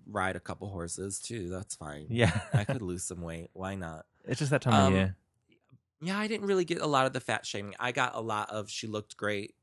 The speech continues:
Speaker 1: Um,
Speaker 2: I thought she looked great. I
Speaker 1: I
Speaker 2: loved
Speaker 1: thought
Speaker 2: it.
Speaker 1: she looked great too. I did get a lot of,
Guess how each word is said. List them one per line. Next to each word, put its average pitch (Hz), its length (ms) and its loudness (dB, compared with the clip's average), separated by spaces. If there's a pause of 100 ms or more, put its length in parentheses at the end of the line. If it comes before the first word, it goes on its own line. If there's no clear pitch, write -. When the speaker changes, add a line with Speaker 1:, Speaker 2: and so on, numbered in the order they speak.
(140)
Speaker 1:
Um, 90 420 -6
Speaker 2:
I 165 60 8
thought 254 140 4
she - 80 2
looked 123 120 4
great. 107 280 4
I - 60 -2
Speaker 1:
I - 20 0
Speaker 2:
loved 143 160 4
Speaker 1:
thought - 100 0
Speaker 2:
it. - 60 -6
Speaker 1:
she - 100 -6
looked 110 180 -6
great 107 200 -6
too. 113 300 -6 (320)
I 135 120 2
did 165 320 0
get 233 140 0
a 170 60 -2
lot 110 420 2
of, 95 560 -2